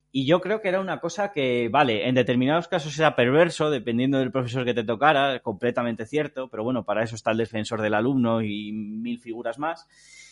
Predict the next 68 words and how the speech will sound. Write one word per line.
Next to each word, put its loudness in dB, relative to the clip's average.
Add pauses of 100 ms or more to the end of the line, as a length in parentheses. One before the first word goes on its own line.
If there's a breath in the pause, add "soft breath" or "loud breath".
(340 loud breath)
Pero 8
el 6
tema 4
es 0
que 2
yo 6
creo 4
que 2
sí 0
que 2
nos -2
preparaban 6
para 8
la 4
vida. 0
O -16
sea, 0
el -2
tener -2
una 2
asignatura -2
anual 0 (180)
era 0
una 2
cosa -6
que -4
te -8
preparaba 0
para 2
la 4
vida 4
y 2
para 2
lo 0
que -8
te -4
ibas 2
a -2
encontrar -2
en -4
el, -4
en -6
el -8
mundo -6
laboral -4
luego -10
y -12
demás. -12
Y, -12
y, -16
bueno, -12
yo -16
qué -20
sé, -16
yo -8
creo -4
que -6
era, 4
que 2
eso -2
era 4
mejor 0
que -4
lo 0
de 4
ahora. 6
En 0
eso, 0